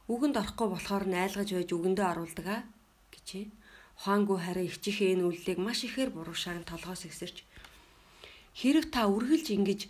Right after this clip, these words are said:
айлгаад байх юм бол тэр энэ дэлхийн ертөнцийн бүх юмнаас айдаг, итгэл зориггүй хүн болно.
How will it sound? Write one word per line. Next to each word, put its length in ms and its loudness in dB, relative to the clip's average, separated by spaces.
айлгаад 560 2
байх 220 -2
юм 180 0
бол 160 -4
тэр 160 2
энэ 240 4
дэлхийн 400 -2
ертөнцийн 520 -4
бүх 260 -4
юмнаас 440 0
айдаг, 360 -2
итгэл 380 -2
зориггүй 480 -2
хүн 200 -2
болно. 360 -6